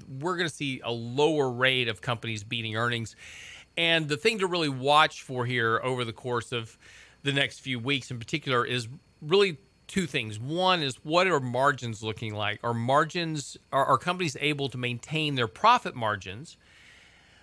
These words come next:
Also, keep a look at sales. And because sales is what happens at the top line of the, uh, of the income statement,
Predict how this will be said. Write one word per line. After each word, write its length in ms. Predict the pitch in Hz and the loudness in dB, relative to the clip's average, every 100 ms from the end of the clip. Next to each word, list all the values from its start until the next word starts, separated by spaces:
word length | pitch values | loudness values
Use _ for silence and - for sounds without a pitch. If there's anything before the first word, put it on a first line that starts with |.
| _ | _
Also, 300 | - 208 - | 4 4 4
keep 200 | 190 208 | -4 -4
a 40 | 170 | -2
look 180 | 165 | -4
at 80 | - | -4
sales. 600 | - 131 101 92 139 - - _ - 131 | -2 0 2 0 -6 -12 -20 _ -6 0
And 340 | 131 131 131 | 4 4 2
because 280 | 131 147 135 | 0 -2 0
sales 320 | 180 190 180 | 2 2 0
is 160 | 165 - | -8 -6
what 120 | 165 | 0
happens 380 | 156 147 139 123 | 2 0 -2 -6
at 100 | 110 | -8
the 80 | |
top 440 | 117 - 151 147 143 | -10 0 2 2 0
line 340 | 120 110 107 | -4 -4 -4
of 160 | 110 101 | -6 -6
the, 420 | 117 107 107 104 117 | -6 -4 -6 -10 -10
uh, 160 | 107 - | -10 -6
of 120 | 113 | -6
the 140 | 120 | -4
income 300 | 113 107 110 | -6 -6 -8
statement, 500 | 98 127 104 104 104 | -4 -2 -2 -4 -8